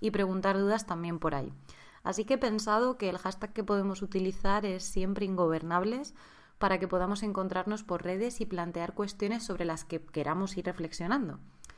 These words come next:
Te anticipo entonces que el programa de hoy se centrará en responder a una de las tres preguntas sobre comunicación personal que me han hecho tres oyentes a través de las redes.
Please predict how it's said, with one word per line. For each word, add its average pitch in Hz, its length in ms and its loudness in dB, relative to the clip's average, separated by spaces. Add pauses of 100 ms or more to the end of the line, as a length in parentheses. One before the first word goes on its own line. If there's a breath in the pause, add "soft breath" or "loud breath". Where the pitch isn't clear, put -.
(380 loud breath)
Te - 80 -4
anticipo 220 400 4
entonces 190 480 2
que - 80 -6
el 175 80 -4
programa 208 380 4
de 202 100 4
hoy 233 100 4
se - 140 -2
centrará 190 400 6
en 190 80 -4
responder 202 480 0
a 180 140 6
una 254 460 4
de 190 180 0
las 170 240 -2
tres 202 180 -2
preguntas 208 560 2
sobre 190 220 -2
comunicación 175 680 -2
personal 196 500 0 (380 loud breath)
que 202 100 2
me 202 80 4
han 190 120 4
hecho 170 260 -2
tres 233 240 0
oyentes 226 480 0
a 202 80 -6
través 175 300 2
de 165 80 0
las 151 120 0
redes. 139 400 -4